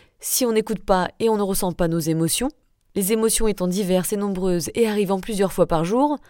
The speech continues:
même de nombreuses fois par jour, cela risque de faire dépasser cette jauge de stress et le corps, ne sachant plus comment être écouté, il va crier plus fort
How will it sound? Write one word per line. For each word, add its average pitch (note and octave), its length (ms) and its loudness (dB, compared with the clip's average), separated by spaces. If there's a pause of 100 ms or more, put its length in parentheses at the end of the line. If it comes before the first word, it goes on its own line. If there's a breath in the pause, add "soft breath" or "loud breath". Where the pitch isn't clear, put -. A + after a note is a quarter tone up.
(260 soft breath)
même E3 160 0
de D3 100 -2
nombreuses C#4+ 360 0
fois - 140 4
par F3+ 180 6
jour, C4+ 300 0 (420 loud breath)
cela C4 300 6
risque C4+ 260 -2
de G#3 100 0
faire G3 220 0
dépasser B3+ 480 0
cette F3+ 220 -2
jauge G3 220 0
de F#3+ 100 2
stress A#3+ 500 -2 (380 loud breath)
et B3+ 100 0
le G#3 100 4
corps, C4+ 440 2 (220 soft breath)
ne A3 100 4
sachant C4 300 4
plus F#4 200 -2
comment B3 240 2
être F#3+ 140 0
écouté, F#3+ 420 -2 (420 soft breath)
il G#3 120 -2
va C4+ 140 0
crier B3+ 280 -6
plus B3+ 200 -4
fort C#4+ 380 2